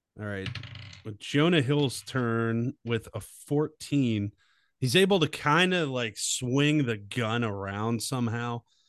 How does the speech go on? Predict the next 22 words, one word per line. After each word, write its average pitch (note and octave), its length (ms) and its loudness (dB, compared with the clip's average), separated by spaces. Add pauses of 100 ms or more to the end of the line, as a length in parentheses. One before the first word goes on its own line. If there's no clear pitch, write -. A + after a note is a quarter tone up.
(180)
Just D#3+ 100 -4
like, D#3 200 -2 (320)
"Yeah, F#4 680 4 (420)
yeah, F#4+ 240 6
who's G4+ 300 4
making F#4+ 220 -2
the - 40 -10
comeback F4+ 460 0
now? D#4+ 260 -2
What, D4 300 0 (200)
bitch? - 440 -2 (480)
Twenty-two E4+ 520 4
Jump D#4+ 280 -2
Street D#4+ 280 -4
was A#3+ 200 -2
my A#3 420 0
time. C3 400 -4 (680)
My - 180 0
time D#4+ 260 0
to C#4+ 100 4
be C4+ 140 6
cool." G#3 420 6